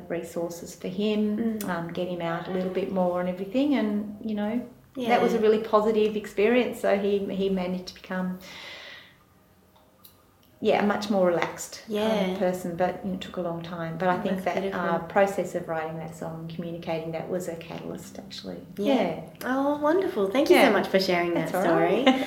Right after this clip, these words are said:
Speaker 1: <laughs>
Speaker 2: Yeah, no, I think, um, all of us as registered music therapists, we all have those stories.
Speaker 1: Mm.
Speaker 2: Um, yeah, it's just, um, I think it's just one of those careers where we can first-handedly see the change in someone's life.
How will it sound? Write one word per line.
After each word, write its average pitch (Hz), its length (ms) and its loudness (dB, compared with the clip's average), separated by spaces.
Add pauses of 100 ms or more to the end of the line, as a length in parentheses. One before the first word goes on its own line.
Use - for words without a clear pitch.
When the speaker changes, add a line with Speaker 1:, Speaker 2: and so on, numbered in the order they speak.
Speaker 1:
<laughs> - 120 -16
Speaker 2:
Yeah, 294 180 8
no, 269 180 6
I 247 120 8
think, 294 320 4
um, 190 520 4
all 214 240 4
of 185 80 6
us 180 180 2 (580)
as 170 280 -2
registered 180 400 0
music 165 240 -2
therapists, 170 640 -4
we 214 180 4
all 294 160 6
have 214 180 0
those 165 200 0
stories. 165 760 -2
Speaker 1:
Mm. 226 520 8
Speaker 2:
Um, 185 560 2 (600)
yeah, 233 300 2
it's 185 420 0
just, 214 400 2
um, 175 440 0 (360)
I 202 60 0
think 285 180 0
it's 285 100 2
just 220 180 0
one 180 140 2
of 170 60 2
those 170 180 0
careers 175 380 0
where 170 140 2
we 170 220 0 (200)
can 180 240 2
first-handedly 175 800 0
see 185 500 -4 (200)
the 170 80 0
change 170 460 -4
in 165 140 -4
someone's 165 360 -4
life. - 440 -4